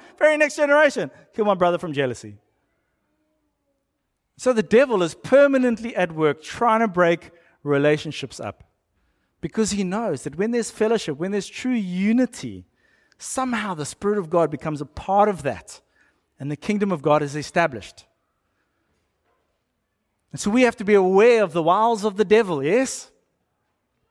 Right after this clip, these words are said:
When something's not right in our lives, he's like, "Oh, you're a rubbish Christian. You can't go to church.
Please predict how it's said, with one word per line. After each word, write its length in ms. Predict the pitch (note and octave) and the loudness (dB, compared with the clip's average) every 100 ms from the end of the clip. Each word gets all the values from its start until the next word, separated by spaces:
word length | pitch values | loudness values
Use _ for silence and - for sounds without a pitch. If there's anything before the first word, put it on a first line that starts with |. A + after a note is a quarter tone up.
| _ _ _ _ _ _ | _ _ _ _ _ _
When 120 | D#3 | -6
something's 380 | F#3 A#3 A3+ G3 | -2 0 0 0
not 140 | A3+ | 2
right 260 | F3+ G#3+ A3 | 4 2 2
in 80 | A3 | 0
our 120 | G3 | 2
lives, 280 | G3+ F#3 D#3 | 4 2 0
he's 160 | C#3+ | -6
like, 140 | D3 C3 | -4 -4
"Oh, 720 | C#3+ D#3+ E3 D#3+ D#3 D3+ D3 | -4 -2 0 0 0 -2 -4
you're 400 | C3 C#3+ D#3 B2 | -6 -4 -4 -4
a 40 | A2 | -4
rubbish 440 | A2 D3+ D#3+ - | -2 -2 -2 -8
Christian. 420 | - F3+ - G#2+ | -8 -8 -8 -14
You 160 | G#2+ D3 | -12 -8
can't 240 | - D3+ | -4 -6
go 140 | A2+ G2 | -6 -16
to 80 | F2 | -18
church. 560 | - G2 D3+ - - | -16 -8 -8 -8 -16